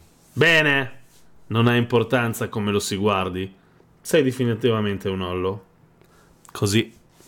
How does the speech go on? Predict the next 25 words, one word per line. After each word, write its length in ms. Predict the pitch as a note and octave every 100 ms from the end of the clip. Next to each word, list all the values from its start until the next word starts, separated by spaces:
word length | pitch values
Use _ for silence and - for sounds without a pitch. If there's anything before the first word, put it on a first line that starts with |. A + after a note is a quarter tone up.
| _ _ _ - - _ _ _
hai 160 | G#2+ G#2
perso. 520 | G2+ F2 - - - _ _ _ _ _ _ _ _ _ _ _ _ _ _ _ _ _ _ _ _ - _ _ _ _ _ _
Sono 380 | _ - D3+ C#3
passati 400 | B2 B2+ C3+ A#2+
sessanta 520 | A2+ A2+ - A2+ A2
minuti 420 | A2 A2+ A2 G#2 G#2
da 100 | F#2+
quando 320 | G#2 G2 G2+
è 40 |
entrato 360 | F#2+ G2+ F#2 G2
Rabu. 380 | F#2 F2+ F#2 F2+ - _ _ _ _ _ _ _ _ _
Il 140 | B2+ A#2
prossimo 440 | C3 A#2+ - A2+
è 20 |
il 60 | G#2+
mio 140 | G#2
turno. 460 | - G2 F#2 F2+ - _ _ _ _ _ _ _ _ _ _ _
Kensei, 560 | - F3 G3+ F#3 C#3+ A#2 - - - - - - - - - _ _ _ _ _ _
tra 160 | - D3
tutti 220 | D#3 F3+
noi 120 | F#3+
che 100 | F#3+
siamo 220 | F3+ D#3
stati 300 | C3 D3+ D3
lì, 320 | C#3 A#2+ -